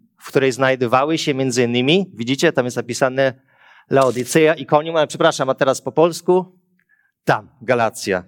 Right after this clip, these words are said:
nie, po angielsku akurat. Ikonium tam jest, to miasto. Więc właśnie do tych miast, Ikonium, Listrę, Derbę, dotarł Paweł, kiedy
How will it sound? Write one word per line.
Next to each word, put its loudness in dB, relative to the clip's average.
nie, -2
po 0
angielsku -2
akurat. -20
Ikonium -4
tam -4
jest, -6
to -2
miasto. -4
Więc -2
właśnie -2
do 0
tych -10
miast, -6
Ikonium, -4
Listrę, -2
Derbę, -2
dotarł -2
Paweł, 0
kiedy -6